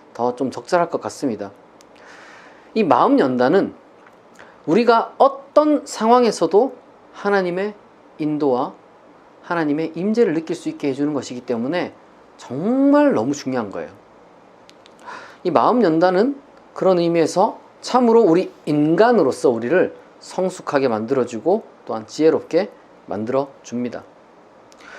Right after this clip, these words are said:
이 삼 절을 보니까 여호와, 하나님이 이 우리의 마음을 단련하신다고 말해요. 다시 말해서 하나님이 우리의 모든 삶의 상황을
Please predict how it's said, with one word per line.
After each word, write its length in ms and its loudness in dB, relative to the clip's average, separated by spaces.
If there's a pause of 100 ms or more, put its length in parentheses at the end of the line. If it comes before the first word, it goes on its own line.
(160)
이 60 -4
삼 240 2
절을 220 6
보니까 520 -6 (340)
여호와, 440 2 (640)
하나님이 640 0 (400)
이 180 0
우리의 400 2
마음을 480 2 (200)
단련하신다고 760 -2
말해요. 300 -10 (880)
다시 200 -2
말해서 540 -2 (680)
하나님이 640 4
우리의 240 4
모든 680 2
삶의 640 0
상황을 640 0